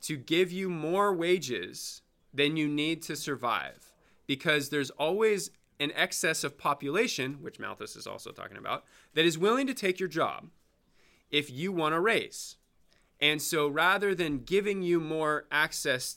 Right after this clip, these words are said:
to wealth, I can always just pay you enough so that you're not gonna revolt. And so you get this iron law of wages. So the other thing that factors in is inflation.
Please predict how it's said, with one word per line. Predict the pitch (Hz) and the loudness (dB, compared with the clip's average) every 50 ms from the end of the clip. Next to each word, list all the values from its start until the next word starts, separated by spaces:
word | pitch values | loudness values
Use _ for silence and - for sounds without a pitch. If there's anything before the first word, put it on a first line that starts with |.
| - - | -8 -6
to | - 135 127 120 117 117 - - | -4 -2 -2 -2 -2 -4 -6 -8
wealth, | - 117 107 90 90 120 - - _ _ _ _ _ _ _ _ _ _ _ _ - | -6 -4 -4 -4 -4 -6 -8 -12 _ _ _ _ _ _ _ _ _ _ _ _ 2
I | 135 151 | 4 4
can | 160 160 180 165 | 4 4 2 0
always | 180 - 156 170 185 208 214 220 214 214 214 202 208 | 0 0 2 2 4 4 4 6 4 4 4 2 0
just | - 180 165 - - | 0 -2 -2 -2 -4
pay | - - 170 170 | -6 -4 -2 -2
you | 170 160 160 143 | -2 -2 0 0
enough | 135 123 117 120 135 180 233 - - - - _ _ _ _ _ _ | 0 0 2 2 2 2 2 -2 -8 -20 -20 _ _ _ _ _ _
so | - - - 160 156 | -6 -2 0 0 0
that | 160 156 | 0 -2
you're | 143 147 147 | -2 0 2
not | 147 151 156 151 | 2 2 2 2
gonna | - 151 139 135 | 0 -2 0 0
revolt. | 123 123 120 110 110 113 117 110 92 - - - - - - _ _ _ _ _ _ _ _ _ _ _ _ _ _ | 0 0 -2 -2 -2 -2 -2 -2 -2 -6 -12 -18 -18 -18 -18 _ _ _ _ _ _ _ _ _ _ _ _ _ _
And | - 127 127 | -8 -8 -4
so | - 151 147 | 0 2 2
you | 139 131 135 135 | 2 2 0 0
get | 131 156 156 - | 0 0 0 0
this | 170 147 - - | -2 -4 -4 -2
iron | - 131 135 135 139 135 | 0 0 2 2 2 0
law | 131 123 120 | 0 0 -2
of | 120 120 | -2 -2
wages. | 143 165 165 139 120 110 - - - _ _ _ _ | -2 -2 0 -2 -4 -6 -8 -10 -18 _ _ _ _
So | - - 170 151 143 135 135 - - _ _ _ _ _ _ _ _ _ _ _ _ _ _ _ _ _ - - - | -2 2 4 4 4 4 2 -4 -10 _ _ _ _ _ _ _ _ _ _ _ _ _ _ _ _ _ -20 -8 0
the | 143 151 175 | 2 4 4
other | 160 165 190 208 | 6 6 4 4
thing | 208 208 190 185 | 2 2 0 -2
that | 170 139 - _ _ | -2 -4 -8 _ _
factors | - 139 135 143 - 139 120 131 | 2 2 2 2 0 -2 0 2
in | 131 139 156 | 2 2 2
is | 143 120 120 | 0 0 -2
inflation. | 123 117 113 - - 123 117 117 - - - - | -2 -4 -4 -4 -2 -2 -2 -2 -2 -6 -12 -14